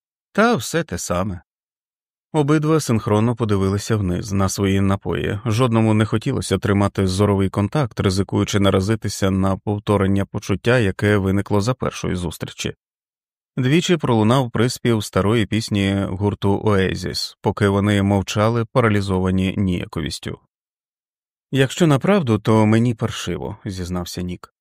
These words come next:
«Ти, певно, подумаєш, що я повний ідіот, але я мушу про це розповісти, поки мені не забракло духу.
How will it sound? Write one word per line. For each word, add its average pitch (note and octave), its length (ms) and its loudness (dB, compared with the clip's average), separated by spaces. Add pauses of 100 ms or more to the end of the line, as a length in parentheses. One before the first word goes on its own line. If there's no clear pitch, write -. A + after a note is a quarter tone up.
(400)
«Ти, F#3+ 140 2
певно, D#3 320 2
подумаєш, C3+ 440 0
що - 140 -2
я G#2+ 160 4
повний G#2 420 0
ідіот, C3+ 540 -2
але B2+ 240 2
я A#2 100 4
мушу B2+ 280 -2
про A2+ 140 -4
це A2 200 0
розповісти, A2 640 0
поки G#2+ 300 0
мені G#2+ 280 2
не G2+ 140 0
забракло F#2+ 540 -2
духу. - 380 -10